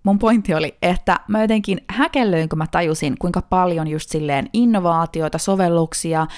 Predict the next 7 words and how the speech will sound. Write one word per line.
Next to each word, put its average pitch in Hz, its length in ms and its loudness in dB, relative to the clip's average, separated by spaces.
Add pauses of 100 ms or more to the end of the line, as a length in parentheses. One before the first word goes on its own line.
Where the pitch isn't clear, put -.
(280)
digitaalisia 175 500 0
palveluita, 165 460 0
joita 170 160 0
mainostetaan 165 720 0
metroissa 165 640 0
ja 160 100 2
metrojen 160 460 -2